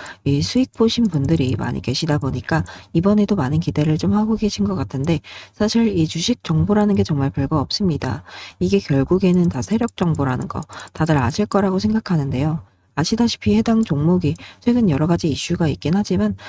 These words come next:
사실 이런 이슈나 뉴스 기사들, 이 차트보다는 이 세력들이 어디까지 하락을 시키고 또 언제 이 상승을 만들어낼 건지가 이 수익을 보는 데 있어서는 훨씬 더 중요한 포인트다라는 거죠. 자, 그래서 이렇게 답답해하시는 분들을 위해서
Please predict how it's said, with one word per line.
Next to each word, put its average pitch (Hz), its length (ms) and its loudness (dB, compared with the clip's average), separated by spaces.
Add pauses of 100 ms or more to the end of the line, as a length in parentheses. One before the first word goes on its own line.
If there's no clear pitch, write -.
(100)
사실 247 320 2
이런 185 240 4
이슈나 180 400 0
뉴스 135 260 -2
기사들, 139 420 -4 (300)
이 139 80 -2
차트보다는 175 840 0
이 131 100 -4
세력들이 214 640 -2 (280)
어디까지 196 560 0
하락을 226 400 2
시키고 - 520 -4 (260)
또 220 180 4
언제 151 300 0
이 139 120 0
상승을 226 440 0
만들어낼 151 460 0
건지가 170 520 -2 (340)
이 180 60 -2
수익을 247 460 2
보는 156 240 0
데 175 100 2
있어서는 151 640 -4
훨씬 214 300 0
더 165 120 -2
중요한 139 420 -2
포인트다라는 151 680 -2
거죠. 127 320 -6 (480)
자, 135 100 -4 (300)
그래서 202 280 0
이렇게 165 260 2
답답해하시는 226 680 0
분들을 156 380 0
위해서 151 380 0